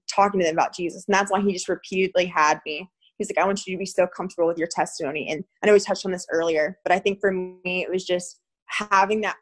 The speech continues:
push from him and being challenged, and also being around other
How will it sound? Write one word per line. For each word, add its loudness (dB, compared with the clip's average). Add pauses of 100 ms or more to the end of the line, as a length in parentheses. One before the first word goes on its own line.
(120)
push -2
from -10
him -6
and -6
being -2
challenged, -4 (340)
and 4
also 2
being 2
around -2
other 2